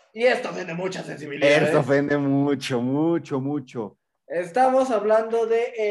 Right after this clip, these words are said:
Speaker 1: El Asesino Perfecto, Leon the Professional.
Speaker 2: Vamos a hablar porque esta fue la primera película en serio que hizo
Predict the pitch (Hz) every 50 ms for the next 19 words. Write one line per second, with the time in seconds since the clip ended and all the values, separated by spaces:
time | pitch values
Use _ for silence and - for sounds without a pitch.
0 | 202 208 202 196 185 185 185 165 175 208 214 208 214 - - 180 170 170 190 202
1 | 180 - 196 196 180 180 196 214 226 220 220 220 214 196 208 208 208 - 185 180
2 | - 208 196 185 - - 160 131 127 120 113 107 _ _ _ _ _ _ _ _
3 | _ _ 127 139 165 196 220 208 - 185 156 143 165 170 196 190 - 175 131 175
4 | 165 - 202 190 196 196 185 180 - - 151 147 170 185 185 - 180 175 175 -
5 | 180 156 131 113 107 - - 165 170 196 190 190 - 143 139 147 139 - 185 208
6 | 220 -